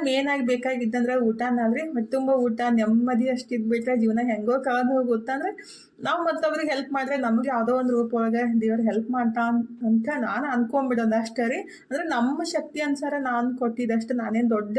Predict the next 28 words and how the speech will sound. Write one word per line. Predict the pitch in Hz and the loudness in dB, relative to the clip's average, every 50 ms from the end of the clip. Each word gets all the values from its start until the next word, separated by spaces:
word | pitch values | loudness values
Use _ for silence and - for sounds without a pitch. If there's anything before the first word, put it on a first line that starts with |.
| 285 285 262 | 0 2 0
ಗ್ರೇಟ್ | - 214 208 220 233 220 - | 0 0 0 0 -2 -2 0
ಕೆಲಸ | 240 226 220 220 294 | 0 0 0 0 -2
ಮಾಡಿನಂತ | 294 285 277 269 269 277 277 269 277 277 | -4 -2 -2 -2 -2 -4 -4 -4 -6 -4
ಹೇಳಾಕತ್ತಿಲ್ಲ. | 285 277 247 220 226 240 247 247 311 262 226 226 240 233 262 330 330 - - - - - _ - | -4 -2 0 0 0 -2 -2 -2 -2 -2 -2 0 0 0 0 -2 -4 -6 -12 -20 -20 -20 _ -6
ಅದಕ್ಕೆ | 208 202 220 220 269 | -4 -4 -2 -2 -2
ಅವ್ರನ್ನು | 247 226 220 226 233 233 240 254 233 | -2 0 0 0 2 2 2 2 2
ತೋರ್ಸಕ್ಕೆ | 247 226 220 226 - 285 294 294 285 262 | 2 2 2 0 0 -2 -4 -2 0 2
ಹೋಗ್ಲಿಲ್ಲ | 254 254 254 254 262 254 240 233 | 2 2 2 0 0 0 0 0
ನಾನು. | 233 226 214 240 285 | 0 0 0 0 -2
ಯಾಕಂದ್ರೆ | 285 285 285 285 - 269 277 285 285 | -2 -2 -2 -4 -4 -4 -4 -4 -4
ಸುಮ್ನೆ, | 285 - 240 240 247 269 320 320 - - - - _ _ - 247 | -2 -2 -2 0 0 -2 -4 -6 -8 -14 -20 -20 _ _ -6 -4
ಆ, | 254 254 247 - - - - - - - - - | -2 -2 -2 -4 -6 -10 -16 -18 -16 -8 -4 -2
ಅವ್ರಿಗೆ | 240 254 285 311 320 311 | 0 0 0 0 0 -2
ನೋಡಿದ್ರು | 285 277 247 254 269 277 269 254 | 0 0 2 2 0 0 0 0
ಮತ್ತೆ | 247 247 247 240 | -2 -2 -2 -2
ನಮ್ಮ | 214 214 240 254 262 | -2 0 0 0 0
ವಿಡಿಯೋ | 240 226 233 240 240 | 0 2 2 2 2
ನೋಡಿದ್ರೆ | 233 233 220 220 226 226 226 | 2 2 2 2 2 2 2
ಅಂದ್ರೆ | 226 226 247 247 | 2 2 0 0
ಸುಮ್ನೆ | - 233 214 226 262 | -2 -2 -2 -2 0
ಅವ್ರಿಗೆ | 269 247 220 220 226 233 220 | 0 0 0 0 0 2 2
ಮುಜುಗರ | 226 220 202 185 196 226 240 269 254 | 2 2 2 2 0 -2 0 0 0
ಅನಿಸ್ಬಾರ್ದು | 240 247 247 - 226 226 226 220 214 220 | 0 0 0 0 -2 0 0 0 0 2
ಅಂತೇಳಿ | 220 220 220 226 226 226 226 | 2 2 2 2 2 2 2
ನಾನು | 220 208 220 285 339 330 - - - _ _ _ _ _ _ _ _ _ - - - - 233 | 0 0 -2 -4 -4 -6 -10 -16 -20 _ _ _ _ _ _ _ _ _ -20 -20 -14 -10 -8
ಅವ್ರನ್ನ | 208 220 220 226 208 247 247 - | -6 -6 -4 -2 -2 -2 0 0
ತೋರ್ಸಕ್ಕೆ | 208 202 220 - 214 220 226 - | -2 -2 -2 -2 -2 -2 -2 2
ಹೋಗ್ಲಿಲ್ಲ. | 233 220 233 240 247 240 220 220 240 | 2 2 4 4 4 2 2 2 2